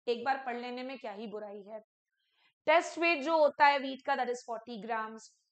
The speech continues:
और अभी जो ट्रेंडिंग सवाल बना हुआ है wheat से,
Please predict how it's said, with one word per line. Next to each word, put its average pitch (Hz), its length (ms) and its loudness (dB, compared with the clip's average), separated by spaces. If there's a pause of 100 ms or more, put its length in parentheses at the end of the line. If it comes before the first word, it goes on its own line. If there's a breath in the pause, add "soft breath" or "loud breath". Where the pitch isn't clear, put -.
(160)
और 294 140 4
अभी 320 200 2
जो 370 120 -2 (100)
ट्रेंडिंग 294 640 -2
सवाल 269 520 0
बना 233 240 -4
हुआ 233 240 -2
है 208 200 -4
wheat 226 240 -14
से, 208 220 -16